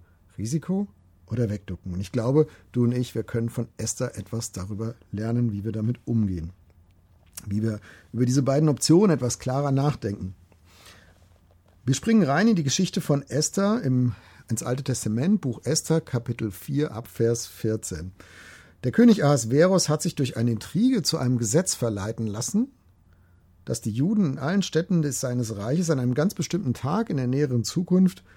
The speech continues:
straflos umgebracht werden dürfen. Also sie, der, es ist sozusagen ein Völkermord mit Ansage und die Uhr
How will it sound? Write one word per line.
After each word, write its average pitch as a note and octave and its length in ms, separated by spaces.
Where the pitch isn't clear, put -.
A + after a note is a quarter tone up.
straflos D3 720
umgebracht A#2 760
werden F#2 280
dürfen. F2+ 280
Also A2+ 200
sie, C3 220
der, - 120
es C3 160
ist D#3+ 140
sozusagen D#3 320
ein C3 100
Völkermord D3+ 680
mit B2 200
Ansage F3 800
und B2 140
die D3 100
Uhr E3 240